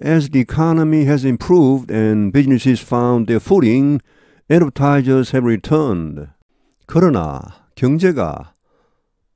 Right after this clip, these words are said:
좋아지고, 여기 비즈니스에서는 기업체들입니다. 이들이 여기 footing 하면은 발판, 기반, 안정, 그들의 발판을, 즉 그들의, 에, 안정을 찾음에 따라,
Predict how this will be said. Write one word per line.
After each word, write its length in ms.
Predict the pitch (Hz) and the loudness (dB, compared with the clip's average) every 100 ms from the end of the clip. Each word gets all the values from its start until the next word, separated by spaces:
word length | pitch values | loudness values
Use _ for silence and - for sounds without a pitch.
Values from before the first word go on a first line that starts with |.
| - | -6
좋아지고, 800 | 139 165 156 127 87 80 120 135 - _ _ _ _ _ | 0 0 0 -4 -6 -8 -8 -10 -16 _ _ _ _ _
여기 160 | 151 180 | -2 0
비즈니스에서는 760 | 175 185 180 - 165 110 90 87 | 0 -2 -2 -2 -4 -4 -4 -4
기업체들입니다. 1120 | - 156 - 156 139 131 120 78 78 67 - _ _ _ _ _ _ - | -2 -2 -2 -6 -4 -2 -4 -6 -8 -12 -16 _ _ _ _ _ _ -4
이들이 540 | 135 196 170 87 73 65 _ _ _ _ _ _ - | -2 0 0 -2 -8 -14 _ _ _ _ _ _ -6
여기 100 | 175 | -6
footing 340 | - 208 202 | -4 -4 -2
하면은 220 | 185 165 | -2 -2
발판, 720 | 98 123 - - 98 87 127 147 | -4 -6 -8 -10 -8 -8 -10 -14
기반, 320 | - 143 120 | -10 -6 -6
안정, 400 | 85 101 110 101 71 _ _ _ | -6 -6 -6 -8 -10 _ _ _
그들의 260 | - 147 120 | -6 -4 -4
발판을, 540 | - 143 - 151 87 | -4 -6 -6 -6 -6
즉 200 | - 131 | -8 -10
그들의, 380 | - 147 147 147 | -6 -4 -2 -4
에, 260 | - 92 87 | -4 -6 -6
안정을 640 | - 135 151 165 160 165 143 | -6 -4 -2 0 2 0 -2
찾음에 540 | - 160 175 165 170 269 _ _ _ _ _ | -8 -6 -4 -2 -4 -6 _ _ _ _ _
따라, 360 | - 165 101 | -6 -6 -6